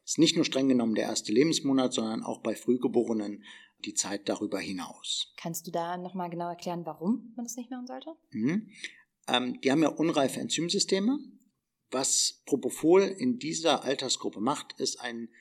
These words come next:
Speaker 1: starken und nachhaltigen Blutdruckabfall.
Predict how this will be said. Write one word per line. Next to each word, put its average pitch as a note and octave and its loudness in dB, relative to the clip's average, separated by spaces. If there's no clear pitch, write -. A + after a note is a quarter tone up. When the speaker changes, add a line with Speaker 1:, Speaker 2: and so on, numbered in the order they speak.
Speaker 1:
starken D3+ -2
und B2 -4
nachhaltigen A#2 -2
Blutdruckabfall. - -4